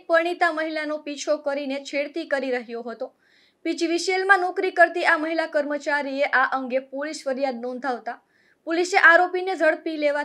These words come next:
તજવીજ હાથ ધરી છે. પોરબંદરના છાયા વિસ્તારમાં રહેતા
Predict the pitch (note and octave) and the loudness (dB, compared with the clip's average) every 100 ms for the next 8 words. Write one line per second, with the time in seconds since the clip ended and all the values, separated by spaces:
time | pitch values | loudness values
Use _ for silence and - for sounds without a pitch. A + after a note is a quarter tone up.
0 | C#4+ C#4 C#4 B3+ A#3+ G3+ G3+ A#3+ A#3+ - | -4 -6 -6 -8 -12 -12 -10 -8 -8 -10
1 | G3 F3+ A3+ - - _ _ _ _ _ | -14 -12 -14 -16 -20 _ _ _ _ _
2 | _ _ _ _ _ _ _ - _ _ | _ _ _ _ _ _ _ -20 _ _
3 | _ _ - A3 A3 A#3 A#3 B3 C4 C4 | _ _ 2 4 6 4 4 4 4 2
4 | C4+ C4+ C4+ C4 - D#4+ E4 D#4+ D4+ D4 | 2 2 2 0 4 6 6 6 6 2
5 | D4 | -2